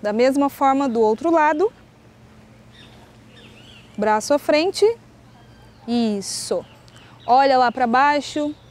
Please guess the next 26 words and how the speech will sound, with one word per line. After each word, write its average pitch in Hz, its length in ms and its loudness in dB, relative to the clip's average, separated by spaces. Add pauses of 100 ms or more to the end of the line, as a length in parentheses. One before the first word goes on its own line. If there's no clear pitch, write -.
(560)
Estica 349 680 0
bem 330 280 0
os 392 100 -2
seus 311 320 2
joelhos 262 400 2
das 247 220 0
duas 359 340 0
pernas. 277 800 -2 (800)
Se - 180 -6
você 311 380 2
não 339 260 0
conseguir 277 760 0 (960)
ficar 254 580 -2 (580)
com 262 140 2
esse 262 260 0
pé 226 340 -2 (420)
em 262 100 0
cima, 403 460 0
pode 269 320 -2
tocar 247 300 -2
um 240 80 -2
pouquinho 240 420 -4
no 285 100 -4
chão 349 400 0 (720)
e 277 80 -4
voltar 285 600 0